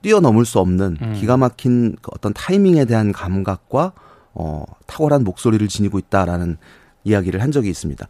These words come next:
Speaker 1: 그래서 그 목소리만으로도 이제 많은 사람들의 가슴에 오래도록 남은 그런 음악을 들려줬던 거죠.
Speaker 2: 네.
Speaker 1: 그 엘비스 프레슬리의 음악의 어떤 뿌리를 이루는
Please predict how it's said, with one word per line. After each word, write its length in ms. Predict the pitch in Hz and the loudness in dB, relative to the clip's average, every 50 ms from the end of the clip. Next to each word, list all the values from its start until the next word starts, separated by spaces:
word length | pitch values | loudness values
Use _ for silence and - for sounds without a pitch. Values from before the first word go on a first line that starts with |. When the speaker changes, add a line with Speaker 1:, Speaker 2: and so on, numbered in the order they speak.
| - - - - - - - - _ | -18 -20 -20 -20 -20 -20 -20 -14 _
Speaker 1:
그래서 260 | - 123 127 135 151 | 2 4 4 4 4
그 180 | 135 - - 147 | 0 2 2 2
목소리만으로도 1080 | 147 117 101 90 - - - 180 185 190 175 151 131 113 107 107 107 104 98 123 143 147 | 4 4 2 -2 -2 2 2 4 4 6 4 4 4 4 4 2 2 2 2 2 2 2
이제 380 | 123 98 110 98 95 90 82 - _ _ _ | 2 2 2 2 2 2 -2 -6 _ _ _
많은 260 | - 92 95 107 110 | -8 -4 0 2 2
사람들의 580 | 107 113 110 107 101 95 98 95 92 90 85 85 _ _ _ _ _ | 2 2 2 2 2 2 2 2 2 0 0 -4 _ _ _ _ _
가슴에 320 | - 104 101 87 98 95 95 | -6 -6 -4 -2 0 0 2
오래도록 520 | 95 95 101 113 110 90 95 92 95 - _ _ - | 2 2 4 2 2 2 2 -4 -4 -6 _ _ -8
남은 420 | 90 85 98 117 117 104 87 76 - - _ _ _ | -6 0 4 6 6 6 4 0 -4 -12 _ _ _
그런 260 | - 120 117 123 117 | 2 2 4 4 4
음악을 300 | 101 101 98 95 101 95 | 4 4 2 2 0 0
들려줬던 540 | - 107 113 117 110 104 98 - 90 82 71 | 2 2 4 4 4 2 -2 -4 -8 -8 -8
거죠. 260 | 73 71 - 87 92 | -10 -12 -12 -12 -8
Speaker 2:
네. 300 | - 117 113 110 107 92 78 76 76 - - - - | -6 -6 -4 -4 -6 -6 -8 -12 -18 -20 -20 -16 -4
Speaker 1:
그 120 | - 143 | 2 4
엘비스 360 | 170 151 131 135 151 151 - - | 4 6 6 4 2 0 -2 0
프레슬리의 1200 | - 165 160 - - 165 170 165 165 170 165 160 160 160 156 151 147 143 139 135 127 110 - - - | 2 2 2 2 0 -2 0 0 2 2 4 6 6 6 6 6 6 4 4 4 4 2 2 0 0
음악의 680 | - 131 135 135 131 - _ _ _ _ - 127 127 127 110 | 2 4 4 4 2 0 _ _ _ _ -2 0 2 2 2
어떤 360 | 104 - - 113 107 110 107 | 2 2 2 2 4 2 2
뿌리를 380 | - 147 165 160 156 156 139 117 | 2 4 4 6 6 6 6 4
이루는 560 | 107 104 117 117 117 113 110 104 95 85 78 | 4 4 4 4 4 4 4 2 2 0 -4